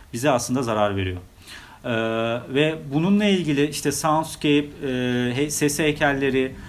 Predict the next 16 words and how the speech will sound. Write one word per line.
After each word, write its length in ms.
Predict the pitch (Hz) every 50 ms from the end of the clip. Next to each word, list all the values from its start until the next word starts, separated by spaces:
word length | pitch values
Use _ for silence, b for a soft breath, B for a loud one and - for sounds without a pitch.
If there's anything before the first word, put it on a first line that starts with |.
| B B B
e, 260 | 127 120 117 117 117
sound 240 | 117 - 139 135 139
sculpture, 1000 | 139 - - - 143 135 131 - - 143 131 127 131 147 147 131 120 117 113 117
e, 40 | 123
sound 400 | - - 123 127 143 165 165 -
art 280 | 170 147 135 - -
ile 60 | 135 123
ilgili 200 | 117 131 160 165
sırf 220 | - - 220 196 - -
bu 180 | 160 196 202 170
alanda 500 | 156 147 143 135 143 151 165 220 208 175
bile 320 | 143 120 120 156 214 233 - - 127
böyle 180 | 127 123 123
çeşitli 340 | - - 135 - - - 151
önermeler 640 | 143 143 131 135 135 135 131 135 139 139 147 160 175
sunan 400 | 170 - - 143 120 113 131